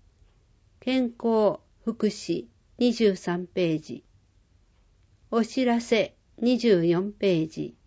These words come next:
地税コーナー、二十六ページ。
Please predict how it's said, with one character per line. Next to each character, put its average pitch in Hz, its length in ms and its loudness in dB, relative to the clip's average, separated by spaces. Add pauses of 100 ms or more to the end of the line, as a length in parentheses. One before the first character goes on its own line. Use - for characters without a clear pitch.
(1120)
地 240 180 -4
税 277 260 8
コ 233 320 2
ー 165 60 2
ナ 147 420 -6 (240)
ー、 - 20 -4
二 233 160 4
十 175 280 0
六 160 260 -4
ペ 185 320 0
ー 160 80 -8
ジ。 - 240 -18